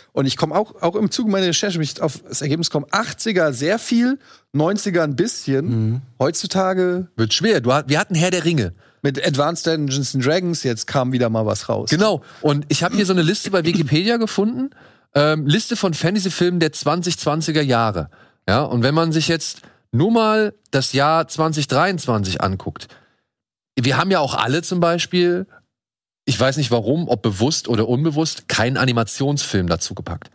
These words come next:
Speaker 1: Ja.
Speaker 3: Wir könnten ja mit dem Animationsfilm deutlich schneller irgendwo in einem Fantasy-Film landen. Jetzt
Speaker 2: Das
Speaker 3: gab's
Speaker 2: stimmt,
Speaker 3: diesen,
Speaker 2: ja.
Speaker 3: dieses Jahr gab's diesen Nimona zum Beispiel, ja, der mit
Speaker 1: Shrek.
Speaker 3: Shrek, genau. Aber das haben wir auch alle nicht genannt, weil ich halt finde, so,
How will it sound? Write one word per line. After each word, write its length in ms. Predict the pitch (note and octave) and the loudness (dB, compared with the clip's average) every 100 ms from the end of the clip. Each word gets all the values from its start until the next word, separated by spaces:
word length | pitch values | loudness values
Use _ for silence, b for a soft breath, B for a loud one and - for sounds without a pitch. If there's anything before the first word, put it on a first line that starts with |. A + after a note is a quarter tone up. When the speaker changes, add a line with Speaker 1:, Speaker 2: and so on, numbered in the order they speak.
| - | -12
Speaker 1:
Ja. 180 | B2 - _ | -10 -12 _
Speaker 3:
Wir 100 | A2+ | 0
könnten 260 | D3 F3 E3 | 0 2 0
ja 80 | |
mit 60 | C#3 | 0
dem 40 | B2+ | 0
Animationsfilm 840 | C#3 C#3 - D3+ G#3+ - D#3 C#3+ | 2 0 0 0 0 0 0 2
deutlich 340 | C3 F3 C3+ - | 2 2 0 0
schneller 360 | D3 F#3+ D#3 | 2 2 2
irgendwo 640 | A2 A2+ A2+ F#2+ G#2 G#2+ G#2 B B B - | 2 0 0 0 2 0 -2 B B B 0
in 120 | A#2+ | 0
einem 120 | A2 | 0
Fantasy-Film 580 | C3 C3 A#2 A2 A#2+ A2 | -2 -2 -2 -2 0 2
landen. 240 | A2 G2 | 0 0
Jetzt 120 | G2 | -2
Speaker 2:
Das 60 | A2 | 0
Speaker 3:
gab's 140 | B2+ | -2
Speaker 2:
stimmt, 120 | - B2 | 0 0
Speaker 3:
diesen, 200 | B2+ G#2 | 0 0
Speaker 2:
ja. 80 | |
Speaker 3:
dieses 300 | G2 C3+ C#3 | 0 0 0
Jahr 160 | C#3+ C3+ | 0 2
gab's 180 | C3 - | 0 0
diesen 360 | B2+ C3 C3+ B2 | 0 0 2 2
Nimona 540 | C3 C3+ F3+ E3 A2 | 2 2 2 2 0
zum 240 | - G#2 | -2 0
Beispiel, 460 | F2+ D#2+ D2+ - E2 | 0 0 -2 -4 0
ja, 280 | F2+ A2+ B2 | 2 2 0
der 220 | G#2 A2 | 0 0
mit 100 | A2+ A2+ | 0 -4
Speaker 1:
Shrek. 180 | - - _ _ - | -10 -20 _ _ -2
Speaker 3:
Shrek, 440 | A2+ B2 A#2+ - B B _ | 2 2 -2 -12 B B _
genau. 380 | A2+ A#2 G2+ B B B B | 2 2 0 B B B B
Aber 160 | A2+ B2 | 0 2
das 160 | A#2 | 0
haben 140 | D3 D#3 | 0 2
wir 120 | C#3 | 2
auch 160 | F3+ | 2
alle 140 | B2+ A#2 | 0 0
nicht 160 | G#2+ | -2
genannt, 260 | G#2 A2+ B2+ | 2 0 2
weil 120 | B2+ | 0
ich 140 | B2 C3 | 2 0
halt 200 | B2+ - | 0 0
finde, 380 | D3 D#3+ D#3+ | 0 2 0
so, 440 | C3+ C#3 C#3 C3 | 2 0 2 -2